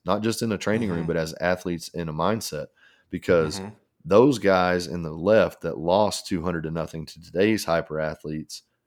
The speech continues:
Speaker 1: probably had career development skills that are,
Speaker 2: Yeah.
Speaker 1: that were there when the sport was no longer.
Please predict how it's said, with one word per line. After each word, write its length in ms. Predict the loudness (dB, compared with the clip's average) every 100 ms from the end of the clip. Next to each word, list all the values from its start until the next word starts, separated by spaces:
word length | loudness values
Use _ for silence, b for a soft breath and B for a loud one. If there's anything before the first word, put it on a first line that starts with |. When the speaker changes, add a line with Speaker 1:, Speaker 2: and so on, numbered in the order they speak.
| _ _ _
Speaker 1:
probably 720 | 6 6 6 2 -2 -2 -4 -10 _ -2
had 200 | -2 -2
career 440 | -4 2 4 4
development 540 | 2 0 0 -4 -8
skills 580 | -8 -4 -4 -4 -6 -12 _ _ _ _ _
that 260 | 0 2 4
are, 200 | 2 -4
Speaker 2:
Yeah. 160 | -10 2
Speaker 1:
that 160 | 2 4
were 140 | -2
there 560 | 2 4 4 2 0 -6 _ -10
when 220 | -6 -4
the 100 | -6
sport 400 | -8 0 0 0
was 140 | -4 -4
no 100 | -2
longer. 460 | 2 0 -2 -12